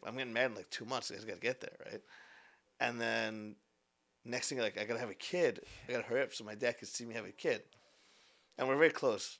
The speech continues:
our family. And twenty-four hours before my son was born, it was the,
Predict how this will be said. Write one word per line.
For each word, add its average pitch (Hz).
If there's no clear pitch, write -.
our 107
family. 101
And 113
twenty-four 139
hours 110
before 117
my 107
son 113
was 127
born, 151
it -
was 127
the, 120